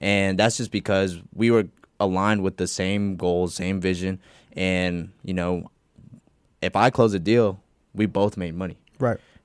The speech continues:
Speaker 1: And that's one of my good friends. So
Speaker 2: Right.
Speaker 1: it's like, yo, we're eating together.
Speaker 2: Facts.
Speaker 1: Regardless of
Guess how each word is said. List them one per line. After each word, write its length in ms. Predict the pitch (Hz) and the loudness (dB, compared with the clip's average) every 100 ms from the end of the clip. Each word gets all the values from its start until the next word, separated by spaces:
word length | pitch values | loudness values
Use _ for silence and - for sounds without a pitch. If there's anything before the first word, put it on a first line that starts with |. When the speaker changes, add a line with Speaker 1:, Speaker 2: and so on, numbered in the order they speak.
| - | -4
Speaker 1:
And 640 | 92 92 90 87 82 82 - - | 0 2 0 -2 -4 -8 -12 -2
that's 260 | 98 104 | 0 2
one 240 | 95 95 104 | 0 0 0
of 60 | 98 | 0
my 140 | 90 | 0
good 220 | 85 98 | 0 -2
friends. 400 | - 107 98 87 | 0 0 0 -4
So 120 | - 135 | 0 0
Speaker 2:
Right. 100 | 117 | 0
Speaker 1:
it's 100 | - | 0
like, 140 | 90 90 | -2 2
yo, 200 | 95 90 | 2 2
we're 140 | 98 | 2
eating 340 | 120 98 104 90 | 0 -2 -4 -6
together. 460 | - - 98 80 - | -8 -4 -4 -4 -8
Speaker 2:
Facts. 320 | - 117 104 - - | -4 -2 -4 -12 -12
Speaker 1:
Regardless 520 | 90 90 107 104 95 | -2 4 6 6 2
of 180 | 92 | 0